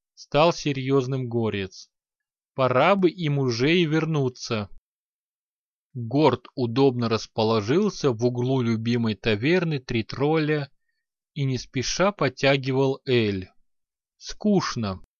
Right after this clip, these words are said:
Создатель миров. Скорее бы закончился срок службы полка в столице.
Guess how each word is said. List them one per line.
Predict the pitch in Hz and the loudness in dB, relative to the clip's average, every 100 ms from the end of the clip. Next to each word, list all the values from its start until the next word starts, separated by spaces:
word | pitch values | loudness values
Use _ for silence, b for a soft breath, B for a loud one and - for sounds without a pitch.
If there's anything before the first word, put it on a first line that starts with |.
| _ _ _ _ _ _ | _ _ _ _ _ _
Создатель | - 143 123 127 196 214 - 156 | -4 -2 0 2 2 2 0 0
миров. | 143 139 127 113 98 - _ _ _ _ _ _ | 0 2 2 2 0 -6 _ _ _ _ _ _
Скорее | - - 131 127 190 233 202 | -20 -4 -2 0 0 0 2
бы | 185 | 2
закончился | 143 143 - 170 175 - 147 - 127 | 2 -2 0 -2 -2 -2 -4 -2 -4
срок | - 139 135 | -2 0 0
службы | - 139 175 151 143 | 0 0 0 0 -2
полка | 127 123 120 135 135 | 2 0 2 0 0
в | |
столице. | - - 127 120 113 - - 113 104 | -2 -2 0 0 -2 -4 -10 -8 -8